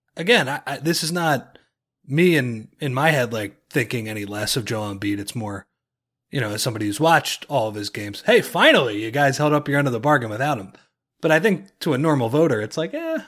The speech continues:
all right, that's probably not the, the best thing in the world for him." He is, uh,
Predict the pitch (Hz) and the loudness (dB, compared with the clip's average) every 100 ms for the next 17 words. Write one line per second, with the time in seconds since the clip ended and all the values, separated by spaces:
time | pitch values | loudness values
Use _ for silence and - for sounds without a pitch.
0 | - 214 135 143 151 - _ - - 135 | -8 -4 -2 -2 -4 -8 _ -6 0 0
1 | 131 123 120 113 117 - 107 98 _ _ | 0 -2 -4 -4 -6 -6 -8 -10 _ _
2 | _ - 110 113 107 - 113 104 104 - | _ -8 -2 0 0 -2 -2 -4 -8 -6
3 | 127 104 104 107 104 - 101 101 95 220 | -6 -6 -6 -4 -6 -8 -8 -8 0 4
4 | 269 262 226 214 196 | 6 4 2 4 2